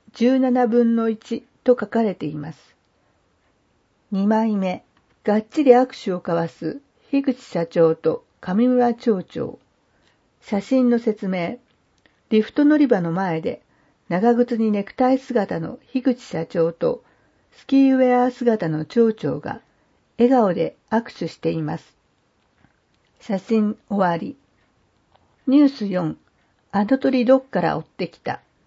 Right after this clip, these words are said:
一月十一日、鳥追い行事。鳥追いは集落によってやり方は異なりますが、小正月に子どもたちが鳥追いの歌を歌い、拍子木を打ち鳴らし、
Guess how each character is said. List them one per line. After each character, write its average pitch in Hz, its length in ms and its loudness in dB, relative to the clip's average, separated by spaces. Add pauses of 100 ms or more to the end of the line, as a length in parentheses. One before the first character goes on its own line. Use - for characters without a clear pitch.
(420)
一 - 240 -10
月 254 260 0
十 226 220 -2
一 220 220 -6
日、 202 440 -10 (220)
鳥 240 300 0
追 269 80 2
い 233 100 -2
行 196 260 -2
事。 - 200 -20 (800)
鳥 233 280 0
追 226 100 4
い 214 120 -2
は 208 320 -2
集 311 300 0
落 254 220 -2
に 190 140 -6
よ 185 100 -12
っ - 20 -16
て - 420 -6
や 196 140 -4
り 247 120 -4
方 254 240 0
は 226 140 -2
異 226 200 -4
な 226 120 -2
り 220 120 -2
ま 220 120 -4
す - 140 -20
が、 160 180 -16 (520)
小 254 100 -2
正 311 260 0
月 247 280 -2
に 156 80 -8
子 190 160 -12
ど 226 80 0
も 269 140 4
た 254 120 -4
ち - 140 -18
が - 200 -14 (120)
鳥 214 260 -4
追 247 140 0
い 226 40 -2
の 226 120 -2
歌 214 280 -2
を 160 80 -6
歌 170 280 -10
い、 190 140 -12 (420)
拍 277 260 0
子 302 160 -6
木 226 160 -2
を 170 100 -4
打 196 80 -10
ち - 140 -10
鳴 175 100 -6
ら 160 140 -10
し、 - 280 -16